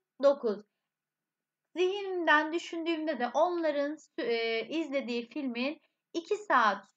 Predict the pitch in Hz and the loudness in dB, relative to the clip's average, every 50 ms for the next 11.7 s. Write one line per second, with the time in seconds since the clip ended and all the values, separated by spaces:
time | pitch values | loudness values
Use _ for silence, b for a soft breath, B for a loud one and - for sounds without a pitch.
0 | - 269 277 269 269 247 214 233 226 220 208 226 254 320 381 392 _ _ _ _ | -8 -6 -4 -4 -4 -4 -4 -4 -4 -4 -2 -2 -4 -4 -6 -8 _ _ _ _
1 | _ _ _ - 254 277 302 302 277 262 254 214 202 185 175 170 170 165 165 165 | _ _ _ -10 -4 0 0 0 0 0 -2 -2 -2 -2 -2 -2 -4 -8 -8 -8
2 | 165 160 - - - - - - - - - - - 73 - - _ _ _ _ | -8 -10 -10 -10 -10 -8 -8 -8 -10 -12 -14 -12 -12 -12 -12 -12 _ _ _ _
3 | _ _ _ _ _ _ _ _ _ _ _ _ _ _ - - _ _ _ _ | _ _ _ _ _ _ _ _ _ _ _ _ _ _ -20 -20 _ _ _ _
4 | _ _ _ _ _ _ _ _ _ _ _ _ _ _ _ _ _ _ _ _ | _ _ _ _ _ _ _ _ _ _ _ _ _ _ _ _ _ _ _ _
5 | _ _ _ _ _ _ _ _ _ _ _ _ _ _ _ _ _ _ _ _ | _ _ _ _ _ _ _ _ _ _ _ _ _ _ _ _ _ _ _ _
6 | _ _ _ _ _ _ _ _ _ _ _ _ _ _ _ _ _ _ _ _ | _ _ _ _ _ _ _ _ _ _ _ _ _ _ _ _ _ _ _ _
7 | _ - 294 294 247 190 - - - _ _ _ _ _ _ _ - - 453 427 | _ 0 2 2 2 2 0 -2 -12 _ _ _ _ _ _ _ -4 0 4 4
8 | 403 392 370 370 381 359 370 359 359 359 359 349 339 339 330 320 302 - 339 320 | 4 4 4 2 2 2 2 2 2 2 0 0 -2 -2 -4 -4 -2 -2 -2 0
9 | 302 277 285 - 254 226 220 214 208 202 208 220 262 - _ _ _ _ _ _ | -2 -4 -4 -4 -6 -4 -2 -2 -2 -2 -2 -4 -6 -12 _ _ _ _ _ _
10 | _ _ _ _ _ _ _ _ _ _ _ _ _ _ _ _ _ _ _ _ | _ _ _ _ _ _ _ _ _ _ _ _ _ _ _ _ _ _ _ _
11 | _ - 285 349 415 480 - 480 415 381 370 381 381 381 | _ 2 2 4 4 4 4 4 4 4 4 2 -2 -8